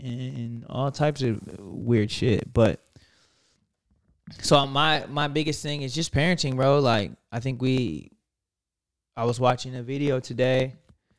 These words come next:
about a lady talking to a dude saying she has a four, a thirteen-year-old girl and she doesn't know what to do. And the dude was like,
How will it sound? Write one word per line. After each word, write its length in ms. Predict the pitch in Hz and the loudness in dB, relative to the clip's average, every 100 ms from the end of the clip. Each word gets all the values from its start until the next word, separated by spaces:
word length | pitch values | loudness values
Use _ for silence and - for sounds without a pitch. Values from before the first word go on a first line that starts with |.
| _ _ _ _ _ _ - | _ _ _ _ _ _ -8
about 280 | 117 120 120 | 0 2 2
a 40 | |
lady 320 | 120 127 123 123 | 0 -2 -2 -4
talking 340 | 131 123 117 | -4 -4 -4
to 80 | 113 | -6
a 60 | |
dude 340 | 110 123 131 117 | -2 0 2 0
saying 440 | - 117 113 110 | -4 -4 -4 -4
she 140 | 110 120 | -4 -2
has 180 | 113 110 | -2 -2
a 80 | |
four, 220 | 104 120 101 | -4 -6 -6
a 140 | - | -8
thirteen-year-old 720 | - 117 113 123 120 113 107 | -6 -6 -6 -6 -4 -4 -4
girl 300 | 117 117 117 | -4 -4 -2
and 100 | 113 | -6
she 120 | 107 | -6
doesn't 180 | 117 107 | -8 -8
know 60 | 113 | -8
what 120 | 104 | -8
to 60 | 104 | -2
do. 340 | 120 120 110 | 0 2 2
And 120 | 107 | -2
the 60 | 104 | -4
dude 220 | 101 117 | -4 -4
was 160 | 110 104 | -4 -4
like, 480 | 110 110 110 - | -2 -2 -4 -8